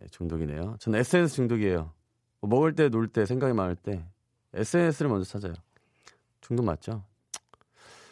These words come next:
에스엔에스 중독이 좀 심각한 것 같아요. 제 주변 친구들도 계속 에스엔에스만, 에스엔에스만 봐요. 그리고 누가 나를 막 좋아요 눌렀나?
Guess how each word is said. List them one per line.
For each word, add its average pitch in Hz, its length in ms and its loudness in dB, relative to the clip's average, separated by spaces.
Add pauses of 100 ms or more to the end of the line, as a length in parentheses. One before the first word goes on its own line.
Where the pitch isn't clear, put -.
(320)
에스엔에스 190 520 2
중독이 139 460 2
좀 123 240 0
심각한 160 480 0
것 131 60 2
같아요. 95 280 0 (200)
제 104 400 0
주변 110 560 0
친구들도 131 720 0 (1120)
계속 - 400 -2
에스엔에스만, 156 540 2 (120)
에스엔에스만 165 520 2
봐요. 101 420 2 (580)
그리고 147 500 2 (760)
누가 190 360 6
나를 131 600 6
막 117 240 2
좋아요 156 440 6
눌렀나? 113 520 4